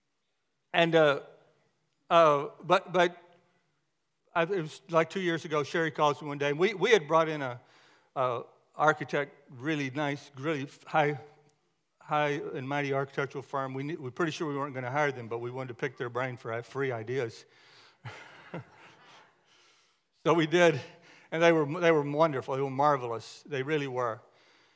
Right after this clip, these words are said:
And, um, uh, they, we, we felt like we needed new offices and we needed a, we needed a u-, new youth center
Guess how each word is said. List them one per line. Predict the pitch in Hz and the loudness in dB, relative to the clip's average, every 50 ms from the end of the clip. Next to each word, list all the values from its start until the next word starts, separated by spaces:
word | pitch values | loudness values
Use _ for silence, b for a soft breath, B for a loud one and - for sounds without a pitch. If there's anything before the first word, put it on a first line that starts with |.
| b b b b b b _ _ | b b b b b b _ _
And, | - 139 139 131 135 139 135 | -6 -4 -4 -4 -4 -4 -2
um, | 135 135 127 123 123 135 139 - _ _ _ _ _ _ _ - | -2 0 0 -2 -4 -8 -14 -18 _ _ _ _ _ _ _ -4
uh, | 147 135 127 127 131 - - _ _ _ _ _ _ _ _ _ _ _ _ _ _ _ _ _ _ - 127 123 135 127 | -4 -2 -2 -2 -6 -8 -14 _ _ _ _ _ _ _ _ _ _ _ _ _ _ _ _ _ _ -20 -20 -20 -14 _
they, | 165 165 165 165 151 156 - - _ _ _ _ _ 208 _ _ | 2 2 2 2 0 -6 -14 -20 _ _ _ _ _ -20 _ _
we, | - 165 165 170 147 165 | -10 -8 -8 -4 -2 -4
we | 196 175 160 | -2 -2 -2
felt | 160 226 214 185 | 2 2 4 4
like | 160 156 | 4 2
we | 156 156 | 2 -2
needed | 165 165 151 143 135 143 160 165 | -2 -4 -4 -6 -8 -10 -12 -10
new | 156 156 170 151 | -8 -4 -2 2
offices | 147 151 151 - 143 - - 151 131 170 - | 2 2 0 0 -8 -10 -10 -12 -12 -12 -12
and | 135 | -12
we | 123 | -10
needed | 131 139 127 117 117 | -10 -10 -8 -8 -10
a, | 120 117 113 117 | -12 -12 -14 -14
we | 135 123 | -12 -8
needed | 135 139 135 120 | -8 -6 -6 -6
a | 123 | -8
u-, | 127 120 123 156 180 | -10 -6 -6 -6 -6
new | 151 143 143 | -4 -6 -6
youth | 131 135 165 170 | -4 -4 -6 -6
center | 170 - - 151 143 139 135 131 131 | -6 -8 -8 -6 -6 -4 -4 -6 -6